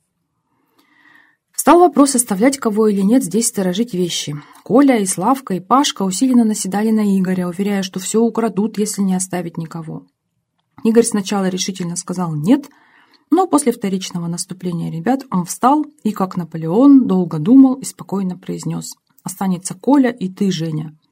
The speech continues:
Для меня это было неожиданностью, так как я не изъявлял желания оставаться и хотел вернуться.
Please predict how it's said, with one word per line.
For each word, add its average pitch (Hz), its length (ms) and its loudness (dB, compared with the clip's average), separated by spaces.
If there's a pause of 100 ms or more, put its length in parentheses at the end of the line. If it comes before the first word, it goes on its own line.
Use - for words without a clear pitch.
(520)
Для 190 100 0
меня 240 160 6
это 285 140 0
было 214 160 2
неожиданностью, 180 880 2 (300)
так 185 100 -6
как 190 180 -8
я 196 120 0
не 185 180 4
изъявлял 175 400 -6
желания 165 380 -10
оставаться 233 520 -6 (160)
и - 60 -20
хотел 156 320 -8
вернуться. 202 540 -6